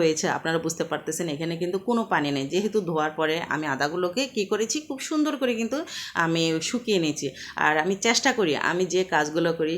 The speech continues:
সেটা আপনাদের সাথে শেয়ার করতে, যাতে আপনাদেরও একটু উপকারে আসে।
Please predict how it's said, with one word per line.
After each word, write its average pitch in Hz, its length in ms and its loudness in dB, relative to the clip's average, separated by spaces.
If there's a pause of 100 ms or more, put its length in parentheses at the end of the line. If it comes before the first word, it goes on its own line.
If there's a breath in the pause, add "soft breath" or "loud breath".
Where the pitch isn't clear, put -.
সেটা 160 260 -2
আপনাদের 151 340 -2
সাথে 170 180 -2 (100)
শেয়ার 185 260 2
করতে, 156 160 -2 (120)
যাতে 147 160 0 (140)
আপনাদেরও 160 640 -2 (340 loud breath)
একটু 208 140 -2 (120)
উপকারে 160 380 0 (100)
আসে। 135 140 -2